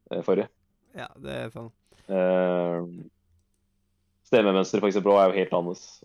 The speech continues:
Speaker 1: Eh,
Speaker 2: Mm.
Speaker 1: ja, men da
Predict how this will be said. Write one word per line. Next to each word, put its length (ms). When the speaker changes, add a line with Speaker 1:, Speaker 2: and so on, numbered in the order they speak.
Speaker 1:
Eh, 420
Speaker 2:
Mm. 120
Speaker 1:
ja, 260
men 120
da 140